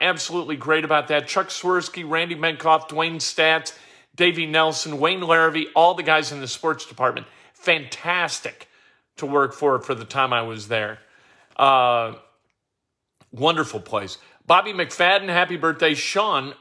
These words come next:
Parker, happy birthday. Nicole Densford, happy birthday. If today's your birthday, you celebrate like hell. If it's not your birthday, you celebrate somebody else. That's best done with an honest and specific compliment. Today, inside Indiana Sports Now,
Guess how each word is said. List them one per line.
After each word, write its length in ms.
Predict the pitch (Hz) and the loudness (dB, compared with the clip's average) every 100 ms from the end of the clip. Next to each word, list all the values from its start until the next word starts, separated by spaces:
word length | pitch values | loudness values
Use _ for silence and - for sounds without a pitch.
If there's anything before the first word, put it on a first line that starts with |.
| - | -8
Parker, 560 | - 196 220 123 107 - _ _ | 2 2 2 -4 -10 -14 _ _
happy 280 | - 151 147 | 0 0 2
birthday. 440 | 135 147 143 156 | 2 2 2 2
Nicole 400 | 151 147 - 185 | 0 -4 -4 -2
Densford, 480 | 147 160 165 - - - _ _ | 0 -2 -4 -10 -12 -16 _ _
happy 240 | - 139 127 | -4 -2 -2
birthday. 360 | 113 117 120 | -4 -2 -2
If 80 | 113 | -4
today's 340 | - 175 202 143 | -2 0 0 2
your 120 | 175 | 2
birthday, 360 | 170 160 165 | 2 2 2
you 100 | 156 | 2
celebrate 500 | 139 - 151 139 139 | 0 0 0 0 -2
like 200 | 131 127 | 0 0
hell. 240 | 123 123 117 - - - | 2 0 0 -6 -20 -6
If 140 | - 180 | -2 0
it's 240 | 185 - | 0 -2
not 340 | 147 175 180 | 0 0 0
your 80 | 160 | -4
birthday, 360 | 135 127 131 123 | -2 -2 -2 -4
you 100 | 120 | -4
celebrate 500 | - 147 135 131 120 | -4 -2 -2 -4 -4
somebody 320 | 139 127 120 | -6 -4 -4
else. 200 | 120 117 | -4 -4
That's 200 | 123 - | -6 -6
best 320 | - 151 151 | 0 0 0
done 300 | 143 127 123 | -4 -4 -4
with 180 | 131 123 | -8 -8
an 80 | 113 - | -8 0
honest 420 | 156 156 147 - - - _ _ | 2 2 -2 -10 -18 -20 _ _
and 260 | 156 151 143 | -2 0 -2
specific 540 | - 123 - 127 113 | -8 -8 -6 -6 -6
compliment. 460 | 131 123 113 104 117 _ _ _ _ | -2 0 -2 -8 -20 _ _ _ _
Today, 540 | - 151 156 156 110 - _ _ _ | -8 0 2 2 0 -8 _ _ _
inside 480 | 170 170 - 165 160 | -6 -2 2 2 0
Indiana 380 | 160 151 160 151 | -2 0 0 -2
Sports 400 | - 160 151 147 | -2 -2 -2 0
Now, 360 | 147 147 135 | 2 2 -2